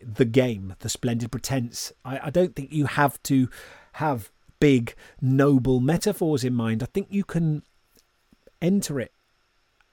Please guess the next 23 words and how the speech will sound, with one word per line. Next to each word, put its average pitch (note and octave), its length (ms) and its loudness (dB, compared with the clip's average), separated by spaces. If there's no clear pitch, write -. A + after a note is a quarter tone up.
as C3+ 100 -2
a C3+ 60 0
world B2 160 0
of A#2 140 -6
make-believe, A#2 640 -4
of G#2+ 220 -12
play, C3 360 -6
as A2+ 160 -12
a B2+ 60 -6
game, B2 340 -4
and A#2 220 -8
trust - 560 2
that G3 140 -4
the F#3+ 180 -2
art F3 300 0
will E3 140 -2
come. A#2+ 460 -6
It B2+ 200 -14
ha-, F2+ 440 -14
always D#3+ 300 -2
has C#3+ 220 -4
for C3 120 -2
me. A#2 400 2